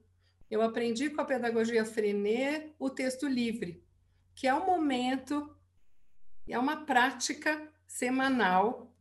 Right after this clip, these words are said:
que tem que ter rotina no tempo e no espaço, em que os alunos,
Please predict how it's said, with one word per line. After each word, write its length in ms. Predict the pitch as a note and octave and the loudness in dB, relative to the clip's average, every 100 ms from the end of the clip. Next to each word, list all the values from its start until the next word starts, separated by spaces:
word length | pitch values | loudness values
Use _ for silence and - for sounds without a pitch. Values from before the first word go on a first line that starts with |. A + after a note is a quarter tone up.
| - - | -18 -10
que 120 | A3 | -4
tem 200 | A#3 A#3 | 2 2
que 140 | A#3+ | 0
ter 300 | A#3 B3+ B3+ | -4 -2 0
rotina 720 | B3+ D4 D4 - A#3+ A#3+ A#3 | 0 -2 -2 -2 0 0 2
no 160 | A3+ A3+ | 2 2
tempo 280 | A3+ G#3 G#3+ | 2 2 0
e 20 | |
no 80 | G#3 | -2
espaço, 680 | G#3+ - G#3 F#3 F#3+ - - _ _ - | -4 0 2 2 -2 -8 -16 _ _ -4
em 180 | G#3+ G#3+ | -2 -2
que 560 | G#3+ A3+ A3 A3 A3 - _ | -4 -4 -2 -2 -6 -16 _
os 160 | G#3+ A3 | -4 0
alunos, 880 | A3 A3 G#3 G#3 G#3 G#3 - - | 2 4 4 4 2 0 -6 -12